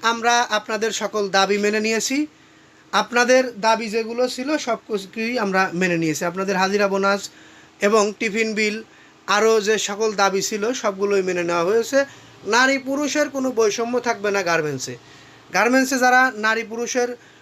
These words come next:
বৈষম্য এতদিন দেখে এসেছেন, ভবিষ্যতে সেই বৈষম্যটি আর দেখা হবে না। বাংলাদেশের বিভিন্ন জায়গায় গার্মেন্টস শ্রমিকদের আন্দোলনের পরে বিজিএমই বাধ্য হয়ে এই টিফিন বিল,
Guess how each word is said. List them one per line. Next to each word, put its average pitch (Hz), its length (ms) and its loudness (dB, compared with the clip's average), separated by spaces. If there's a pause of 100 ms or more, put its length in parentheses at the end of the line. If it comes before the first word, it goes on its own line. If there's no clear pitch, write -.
(180)
বৈষম্য 233 500 2
এতদিন 214 420 0
দেখে 196 200 2
এসেছেন, 254 480 0 (420)
ভবিষ্যতে 247 560 0
সেই 226 200 0
বৈষম্যটি 208 800 0
আর 165 280 -2 (400)
দেখা 175 240 2
হবে 143 240 0
না। 135 120 -4
বাংলাদেশের 247 520 2
বিভিন্ন 269 400 0
জায়গায় 262 400 2 (420)
গার্মেন্টস 247 400 4
শ্রমিকদের 247 420 2
আন্দোলনের 220 580 0 (360)
পরে 220 340 4 (380)
বিজিএমই 240 560 2
বাধ্য 196 400 2
হয়ে 262 400 6 (760)
এই 247 360 2 (280)
টিফিন 254 340 0
বিল, 254 280 0